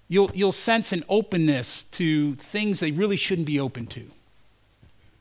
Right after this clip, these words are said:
They push the edge. Maybe they drink more than they should, or they joke about things they shouldn't.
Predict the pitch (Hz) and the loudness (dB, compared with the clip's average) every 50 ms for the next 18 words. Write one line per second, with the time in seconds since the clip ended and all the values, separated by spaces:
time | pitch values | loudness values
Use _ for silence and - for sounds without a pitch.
0 | _ _ _ _ - - - - _ _ _ _ _ _ 175 175 - - 247 226 | _ _ _ _ -20 -20 -20 -20 _ _ _ _ _ _ -4 -4 -2 0 0 2
1 | - - - 214 196 196 185 160 131 113 - - - - - - - _ _ _ | 2 0 0 2 6 6 8 6 6 4 0 -8 -12 -14 -14 -16 -20 _ _ _
2 | - - - - _ _ _ 151 156 175 196 202 208 185 135 170 196 202 190 - | -20 -20 -20 -20 _ _ _ -2 0 2 2 2 2 2 2 2 2 2 0 2
3 | 170 165 165 160 156 147 160 151 143 143 - - - 170 156 143 135 127 127 131 | 2 4 4 4 4 4 4 4 4 4 2 0 2 4 4 4 4 4 2 0
4 | 131 151 139 - 202 214 208 214 196 180 170 160 - - 196 185 180 156 - 151 | 0 -2 2 4 4 4 4 4 2 2 2 2 0 -2 -2 0 0 0 0 -2
5 | 156 139 - - - 165 147 117 104 101 - | -2 -2 -2 -2 -2 -2 -2 -2 -4 -6 -12